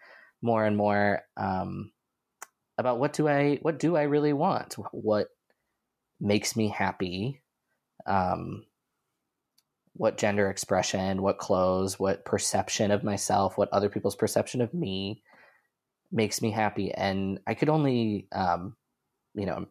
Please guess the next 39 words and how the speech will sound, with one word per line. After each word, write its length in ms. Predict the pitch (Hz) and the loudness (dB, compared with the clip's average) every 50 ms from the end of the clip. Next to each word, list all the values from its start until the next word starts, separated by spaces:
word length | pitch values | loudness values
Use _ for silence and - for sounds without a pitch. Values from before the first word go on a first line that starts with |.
| - _ _ | -16 _ _
obviously 400 | - 101 101 101 - - 104 98 | -2 0 0 0 0 0 0 0
in 160 | 95 98 98 98 | 0 -2 -2 0
lots 220 | 90 90 - - | 0 0 0 0
of 100 | 139 - | -2 0
therapy 380 | - 101 98 98 92 - 101 95 | 2 2 2 2 2 0 -2 -2
at 80 | 92 | 0
this 160 | - 104 - | -2 -4 -2
time. 200 | - 101 98 104 117 | -2 -2 -2 -2 -2
It's 200 | 120 - - - | -4 -4 -4 -2
a 160 | 101 101 98 - _ _ _ _ _ _ _ - | -2 -2 -4 -8 _ _ _ _ _ _ _ -4
journey 320 | - - 101 101 104 107 | 0 2 2 4 4 2
you 100 | 104 104 | 2 0
need 200 | 104 107 104 98 | 0 0 0 0
support 440 | - - 104 - - 113 98 90 - | -2 -4 -2 0 0 0 0 0 -4
in. 260 | 92 90 95 104 131 - - - - - - - - - _ _ - | -4 -4 -2 -4 -4 -6 -10 -18 -20 -20 -20 -20 -20 -20 _ _ -4
Um, 540 | 101 104 101 95 92 90 87 78 67 - - _ _ _ _ _ _ _ _ - - - _ _ _ _ _ _ - | 0 2 2 2 2 0 -4 -8 -12 -14 -18 _ _ _ _ _ _ _ _ -20 -20 -20 _ _ _ _ _ _ -4
and 680 | 120 110 110 107 107 104 104 101 101 98 92 - - - - - | 0 2 4 4 4 4 2 2 0 -2 -2 -4 -6 -6 -2 -2
I 100 | 110 117 | -2 -2
couldn't 480 | - - - 127 113 113 104 101 90 - | 0 0 -2 0 0 0 -2 -4 -4 -4
think 220 | - 110 101 - | -4 -2 0 0
about 240 | 104 92 90 87 92 | 0 0 0 0 0
it 160 | 90 87 - | 0 -2 -2
in 140 | - 98 95 | -2 -4 -4
terms 300 | - - 104 95 95 92 | -2 -2 -2 -2 -2 -4
of, 200 | 95 92 95 - | -6 -6 -4 -4
like, 400 | 87 85 85 85 85 - - - - _ _ _ _ _ _ _ _ _ _ _ _ _ _ _ _ _ _ _ _ _ _ _ _ _ _ _ _ | -2 -2 -2 -4 -6 -12 -18 -20 -20 _ _ _ _ _ _ _ _ _ _ _ _ _ _ _ _ _ _ _ _ _ _ _ _ _ _ _ _
what 180 | - 113 123 135 | -4 0 2 2
do 120 | 135 123 | 4 4
I 100 | 127 123 | 4 4
want 260 | 117 113 117 117 - - | 4 2 2 0 0 0
ten 220 | - 123 117 113 | -2 0 0 0
years 220 | 110 120 131 127 | 0 -2 -2 -4
from 140 | - - 98 | -4 -6 -6
now? 220 | 87 - - 87 - | -4 -6 -6 -8 -4
Who 140 | - 135 123 | 0 0 2
do 60 | 123 | 4
I 120 | 117 113 110 | 4 4 2
wanna 240 | 110 113 110 110 104 | 2 2 2 0 0
be 540 | 107 107 107 107 104 104 104 104 101 - | -2 -2 0 0 0 0 -2 -2 -4 -8